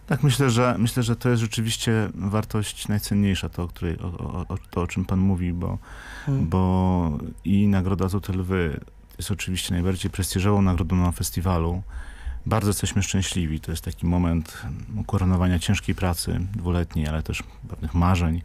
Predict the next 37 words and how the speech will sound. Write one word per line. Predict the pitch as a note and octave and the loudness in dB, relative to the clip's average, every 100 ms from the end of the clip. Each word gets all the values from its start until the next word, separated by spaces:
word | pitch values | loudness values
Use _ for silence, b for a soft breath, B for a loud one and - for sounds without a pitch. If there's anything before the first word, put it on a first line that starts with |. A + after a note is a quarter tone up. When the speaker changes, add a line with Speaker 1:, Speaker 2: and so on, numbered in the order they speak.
| B B B B B B - - | B B B B B B -16 -8
Speaker 1:
i | D#2+ | -2
pewnie | E2+ E2 F2 | 0 4 4
Janka | F#2+ F#2+ F#2+ | 4 2 0
jako | - F#2 | 0 0
filmowca | F#2 F#2 F2 - | 2 2 0 -2
i | |
nas | D#2+ E2 | 0 -2
jako | E2+ E2 | -2 -4
producentów. | - E2+ E2 F2 E2 F#2 G#2 B B B B B - | -2 -4 0 0 0 0 -4 B B B B B -2
Ale | F2+ | 0
to, | - A#2 | 2 4
że | A2+ | 4
jednocześnie | G2+ G2+ G#2+ - G#2+ G2+ F#2+ F#2 - - - - - - - - - | 4 2 0 2 2 4 2 -2 -6 -18 -20 -20 -18 -18 -18 -8 -6
otrzymaliśmy | - - G2 F2+ F#2+ | -2 2 2 2 2
Nagrodę | F2 F#2 F2 | 2 2 2
Dziennikarzy, | E2+ F2 E2+ F#2 D#2+ | 2 2 2 0 0
czy | - | -6
przede | - F2+ | -4 -4
wszystkim | - E2 G2+ | -2 -2 0
tą | F#2 | 2
najcenniejszą, | F#2+ F2 - G2 A2 C#3 G#2 | 2 2 2 4 4 4 0
wydawać | E2+ F2 F2 | 0 -2 -2
by | E2+ | -2
się | - | 0
mogło, | F2+ F2+ | 0 0
z | E2+ | 0
punktu | - G#2+ G#2+ | 0 0 0
widzenia | F#2+ F#2 G#2 G2+ G2 G2 A2 B B B - - | -2 2 2 4 2 0 -2 B B B -10 -2
późniejszego, | G2+ G2+ F#2 G#2 F#2+ G2 F#2+ F2+ F2 | 2 4 4 0 2 2 2 2 -2
późniejszego | - G2+ F#2+ G2 F#2 F#2 F#2 F#2+ | -2 2 2 2 2 2 2 2
życia | G#2+ - F2 E2+ - | 0 0 -2 -2 -4
filmu | - E2+ E2+ E2 | -2 2 2 0
w | - | -4
kinach, | - F2 D#2 D#2 - | -2 0 0 -2 -6
czyli | D#2 | -4
Nagrodę | D#2+ F2+ F#2 | 0 0 -2
Publiczności. | - F#2 F#2 G2+ E2 - | -2 -4 -2 0 0 -2